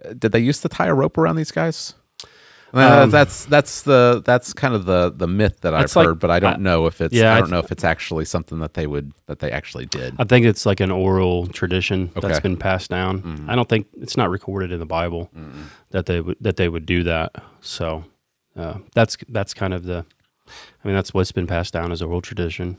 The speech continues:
Speaker 1: Yeah.
Speaker 2: Uh, I guess kinda like, you know, John was boiled and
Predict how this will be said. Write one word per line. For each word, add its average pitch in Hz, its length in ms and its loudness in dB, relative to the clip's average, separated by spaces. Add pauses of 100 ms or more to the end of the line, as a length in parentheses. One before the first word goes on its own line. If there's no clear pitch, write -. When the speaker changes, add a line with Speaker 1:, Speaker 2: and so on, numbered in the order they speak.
(100)
Speaker 1:
Yeah. 98 260 -2 (760)
Speaker 2:
Uh, 92 280 -8 (320)
I 101 80 2
guess 95 260 0
kinda 101 260 2
like, 95 380 0 (320)
you 98 140 -8
know, 87 200 -6 (140)
John 92 280 0
was 85 120 -2
boiled 90 400 -2
and 85 240 -6